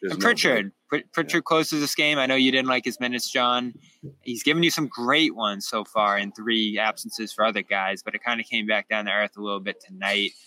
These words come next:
Speaker 2: Uh, and you see some of the deficiencies from him, although I don't think he had a bad game. I think plus minus told the story. He was just a plus zero, right?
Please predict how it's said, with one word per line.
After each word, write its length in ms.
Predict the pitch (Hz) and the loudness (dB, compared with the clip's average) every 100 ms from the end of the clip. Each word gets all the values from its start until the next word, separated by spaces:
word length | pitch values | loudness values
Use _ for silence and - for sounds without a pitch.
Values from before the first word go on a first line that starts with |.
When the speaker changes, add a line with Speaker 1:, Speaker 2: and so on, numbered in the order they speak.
| _ _ _ _ | _ _ _ _
Speaker 2:
Uh, 220 | 87 87 | -16 -14
and 160 | 90 90 _ | -18 -20 _
you 160 | 101 101 | -6 -2
see 180 | - | 0
some 180 | 113 113 | 2 2
of 60 | 107 | 0
the 80 | 98 | 0
deficiencies 720 | 101 - 101 104 98 101 95 | -2 -2 -2 -2 -2 -2 -2
from 140 | 104 | -4
him, 240 | 98 107 107 | 0 2 4
although 180 | 110 | 4
I 100 | 123 | 4
don't 160 | 156 185 | 4 2
think 160 | 160 143 | 0 2
he 100 | 135 | 2
had 100 | 113 | 2
a 40 | |
bad 380 | - 113 117 110 | 0 0 0 0
game. 240 | 120 117 | 0 0
I 80 | 110 | 0
think 200 | 117 117 - _ | -2 -6 -6 _
plus 180 | 110 - | -6 -2
minus 320 | 104 104 98 | -2 -2 -2
told 200 | 107 101 | -4 -6
the 80 | 95 | -8
story. 340 | - 104 95 | -4 -2 0
He 80 | 98 | -2
was 100 | 104 | -4
just 200 | 107 - | -8 -12
a 40 | |
plus 320 | 101 110 98 - | -4 -2 -2 -4
zero, 400 | 104 98 92 90 | -2 0 -2 -4
right? 260 | 95 98 | -2 0